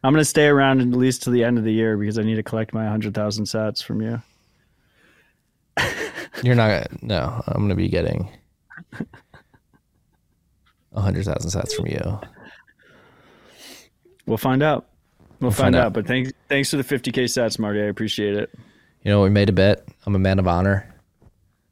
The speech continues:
Speaker 2: Show's not quite over yet, but it doesn't look like this mempool is gonna clear. It's up to six blocks now. Congrats on your fifty thousand sats.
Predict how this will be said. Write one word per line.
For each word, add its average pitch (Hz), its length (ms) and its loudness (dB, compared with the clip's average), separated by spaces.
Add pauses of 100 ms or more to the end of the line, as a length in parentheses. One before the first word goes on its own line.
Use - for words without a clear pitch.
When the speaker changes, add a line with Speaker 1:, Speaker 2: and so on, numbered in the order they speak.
(160)
Speaker 2:
Show's 92 260 -2
not 92 160 0
quite 90 220 0
over 87 220 0
yet, 82 240 0
but - 120 -4
it - 60 -12
doesn't 82 220 -2
look 78 220 -4
like - 200 -4
this - 140 -6
mempool 80 320 -2
is - 80 -8
gonna 80 160 -2
clear. 87 200 -2
It's 80 140 -4
up - 80 -8
to 92 60 -6
six - 240 -2
blocks 92 320 -4
now. 107 220 -2 (640)
Congrats 110 400 0
on 110 60 -2
your 101 80 -2
fifty - 240 -6
thousand 85 300 -4
sats. - 420 -8